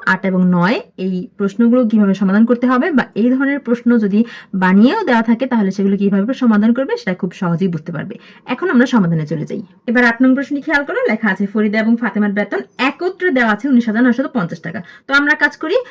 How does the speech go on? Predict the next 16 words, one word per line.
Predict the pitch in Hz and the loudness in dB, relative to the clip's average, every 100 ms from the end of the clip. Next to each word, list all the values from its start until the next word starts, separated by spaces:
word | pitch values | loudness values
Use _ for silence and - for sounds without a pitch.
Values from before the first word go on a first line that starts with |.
| - | -4
তাদের | 247 226 226 | 2 4 6
দুজনের | 233 254 262 | 6 6 4
বেতন | 240 302 - | 2 0 -4
একত্রে, | 233 240 254 - 370 | -4 -4 -4 -4 0
মনে | 262 233 | 4 4
করি | 262 349 - | 2 0 0
এই, | 214 202 - | 2 2 0
এই | 233 277 | 0 2
অংশটুকু | 285 262 277 285 | 0 -2 -4 -4
হচ্ছে | 294 359 | -2 0
তাদের | 320 220 196 | 0 0 2
দুজনের | 208 220 240 | 2 2 2
বেতন | 220 370 415 - | 2 -2 -6 -4
একত্রে | 240 233 208 196 | -2 -2 -2 -2
দেওয়া | 190 180 | -2 -4
আছে | 175 | -4